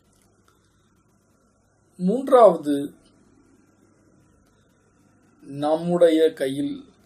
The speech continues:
நம்முடைய கட்டுப்பாட்டில் இருக்கும் சில காரணிகள் அதன் மூலமாக வரும் ஸ்ட்ரெஸ், அதை முற்றிலும் ஏற்க முடியாது.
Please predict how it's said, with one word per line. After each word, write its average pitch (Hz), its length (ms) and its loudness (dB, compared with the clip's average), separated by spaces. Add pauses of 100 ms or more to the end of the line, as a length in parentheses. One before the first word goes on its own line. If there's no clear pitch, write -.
(140)
நம்முடைய 147 840 -4 (2250)
கட்டுப்பாட்டில் 170 680 0
இருக்கும் 127 360 -14
சில 127 240 -10
காரணிகள் 120 640 -2 (1300)
அதன் 165 260 -2
மூலமாக 175 580 4
வரும் 147 240 2
ஸ்ட்ரெஸ், - 360 -18 (400)
அதை 175 180 -8
முற்றிலும் 160 460 -10
ஏற்க 117 280 -16
முடியாது. 95 380 -20